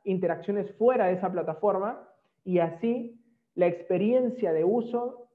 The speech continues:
con tu negocio o la experiencia, por ejemplo, que tenga una persona comprando tu producto, adquiriendo tu servicio, sea muy buena, ¿no? Eso te va a brindar mayor reputación, va a generar un mejor recordatorio de tu marca y a la par va a aumentar las ventas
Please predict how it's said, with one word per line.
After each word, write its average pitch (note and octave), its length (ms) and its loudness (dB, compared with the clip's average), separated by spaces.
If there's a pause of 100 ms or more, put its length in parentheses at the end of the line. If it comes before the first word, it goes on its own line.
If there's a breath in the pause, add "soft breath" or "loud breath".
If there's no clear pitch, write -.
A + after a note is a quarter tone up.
con F3 200 -4
tu F3 100 -4
negocio F3 560 0
o D#3+ 60 -4
la E3 60 -2
experiencia, G#3 600 0
por E3 120 -2
ejemplo, G3 340 -4
que E3 80 -4
tenga F#3 180 -4
una G#3 200 0
persona E3 560 -2 (240)
comprando G3 460 2
tu G3 100 0
producto, G3+ 420 4
adquiriendo E3+ 480 -2
tu G3 80 -6
servicio, F3 400 -4
sea F#3 200 -6
muy F3+ 200 -4
buena, E3+ 340 -2
¿no? E3 280 -10 (420 soft breath)
Eso F#3+ 260 0
te G#3 100 0
va F#3 60 2
a F#3+ 40 2
brindar F#3+ 320 0
mayor E3+ 400 0
reputación, G#3+ 760 2 (480)
va G3+ 60 6
a G3 60 2
generar F#3 360 0
un G#3 80 2
mejor F#3+ 320 0
recordatorio G3 600 2
de F3+ 60 0
tu F#3 100 -4
marca F#3+ 580 0
y F3 80 0
a E3 80 0
la D#3 160 -4
par F3+ 140 0
va F3 60 0
a - 20 0
aumentar E3 360 -2
las D#3+ 140 -6
ventas E3 460 -4